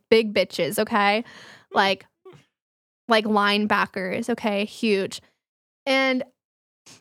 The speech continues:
I think that was really hard for me, too, because when I got to my program, like, a lot of, like, people's, like, parents dropped them off, and, like, I wasn't, like, they even told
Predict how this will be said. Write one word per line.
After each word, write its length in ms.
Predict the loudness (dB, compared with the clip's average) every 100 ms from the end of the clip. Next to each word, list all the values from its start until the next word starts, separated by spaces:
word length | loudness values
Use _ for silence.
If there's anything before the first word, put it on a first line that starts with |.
| _ 0
I 80 |
think 180 | 0 2
that 120 | 2
was 140 | 2 2
really 140 | 2
hard 220 | 2 0
for 60 | 0
me, 80 | -4
too, 280 | 0 0 0
because 260 | -2 -4
when 80 | -2
I 100 | -2
got 300 | 0 0 0
to 60 | 0
my 120 | -2
program, 440 | 0 0 0 0 0
like, 140 | -2
a 40 |
lot 200 | 0 0
of, 140 | 0 -2
like, 120 | -4
people's, 320 | -4 -6 -6
like, 120 | -8
parents 360 | -2 0 0 0
dropped 280 | 2 2 0
them 140 | 2
off, 340 | 2 2 0 -2
and, 120 | -2
like, 300 | -2 -4 -12 _ _ _ _ _ _ _ _
I 120 | 2
wasn't, 500 | 4 2 2 0 -2 -6 -16 _ _ _ 0
like, 160 | 2 4
they 120 | 2 2
even 180 | 0 2
told 440 | 2 4 2